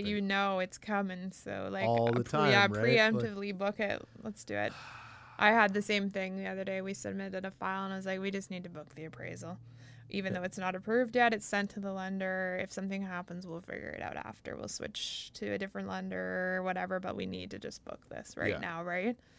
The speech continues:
Speaker 2: Yeah, it's
Speaker 1: That is definitely probably one of, especially heading into, like, the busy, busy times.
Speaker 2: Yeah, like, it, well,
Speaker 1: Mm-hmm.
Speaker 2: I guess the market is quite hot right now, and it is
Speaker 1: Mm-hmm.
Speaker 2: still pretty busy,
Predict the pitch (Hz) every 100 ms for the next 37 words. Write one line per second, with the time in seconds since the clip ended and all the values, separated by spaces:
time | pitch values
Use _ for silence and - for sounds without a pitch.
0 | - - _ _ _ _ - 123 107 98
1 | - 123 147 131 - - - - - _
2 | _ _ 208 202 196 175 180 185 180 -
3 | 202 185 185 185 180 180 - 214 269 262
4 | 277 277 262 233 202 196 190 196 202 180
5 | 175 185 196 190 196 208 214 214 277 -
6 | - - - - - 143 196 143 135 160
7 | 143 139 127 120 123 98 147 156 147 143
8 | 123 120 127 113 117 - 113 110 107 107
9 | 107 101 107 113 113 233 214 202 104 -
10 | 113 104 104 101 113 123